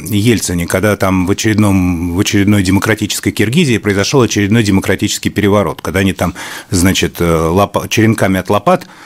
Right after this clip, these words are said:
э, друг друга били по башке, эти киргизы. И вот в рамках, э, ну, просто жеста доброй воли, поскольку до этого Борис Николаевич играл ложками, э, деревянными на,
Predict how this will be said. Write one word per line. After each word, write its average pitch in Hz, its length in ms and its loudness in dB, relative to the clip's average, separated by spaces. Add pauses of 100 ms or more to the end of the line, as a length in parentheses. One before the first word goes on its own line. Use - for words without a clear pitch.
(140)
э, 101 140 0
друг 101 180 0
друга 113 240 2
били 104 220 2
по 87 120 -10
башке, 90 380 -2
эти - 140 -8
киргизы. 82 480 -6 (560)
И 117 160 4
вот 120 180 0
в 113 40 0
рамках, 123 420 -2
э, 98 340 0
ну, 110 340 0
просто 104 300 0
жеста 104 280 0
доброй 101 320 0
воли, 165 220 4
поскольку - 440 -4
до 110 200 4
этого 95 260 0
Борис 101 280 -2
Николаевич 104 420 0
играл 98 400 0 (340)
ложками, 98 760 0
э, 92 180 -6
деревянными 95 580 0
на, 92 360 0